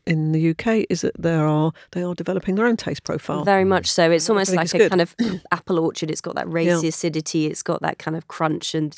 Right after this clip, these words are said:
Speaker 1: Mm.
Speaker 2: yeah, just slightly kind of cleaner, uh, less biscuity, rich flavours. But then it depends. It's all about, um, in the trade, it's like, how long does the wine spend on its lees and in contact with the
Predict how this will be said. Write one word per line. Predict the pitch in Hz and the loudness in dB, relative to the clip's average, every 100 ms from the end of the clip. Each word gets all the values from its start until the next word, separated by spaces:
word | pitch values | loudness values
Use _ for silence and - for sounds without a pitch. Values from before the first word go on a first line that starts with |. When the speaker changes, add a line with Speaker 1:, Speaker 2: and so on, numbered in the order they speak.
| - | -8
Speaker 1:
Mm. | 165 156 143 | -4 -2 -2
Speaker 2:
yeah, | 156 165 | 2 2
just | - - - | 0 -6 -4
slightly | - 196 185 | -2 0 -2
kind | - 185 170 | -4 0 0
of | - | -2
cleaner, | - 180 170 160 151 160 - - - | -2 2 2 2 0 -4 -12 -18 -2
uh, | 160 160 | 2 2
less | 165 - - - | 2 -2 -4 -2
biscuity, | 175 - 160 160 156 | -2 -2 -2 -2 0
rich | 165 - - - | -2 -2 -6 0
flavours. | 165 160 147 | 2 4 2
But | - - | -4 0
then | 190 175 | 2 2
it | |
depends. | 165 - 165 165 156 | 0 -2 0 2 0
It's | - 170 | -2 0
all | 160 | 0
about, | 151 156 160 - - - - | 2 0 -2 -10 -18 -18 -4
um, | 156 160 160 - | -2 0 -2 0
in | 165 156 | 2 2
the | |
trade, | 147 160 156 | 0 0 2
it's | - - | 0 -2
like, | 147 - - | -2 -4 -4
how | 170 160 | 0 2
long | 160 156 160 | 2 0 -2
does | 160 156 | -2 -4
the | 156 | -2
wine | 156 156 | 0 0
spend | - 160 156 | 0 0 0
on | 151 | -2
its | 151 - | -6 -4
lees | 160 151 165 | -4 -2 -4
and | 156 | -6
in | - 160 | -2 -4
contact | - 156 160 | -4 -6 -6
with | |
the | - | -8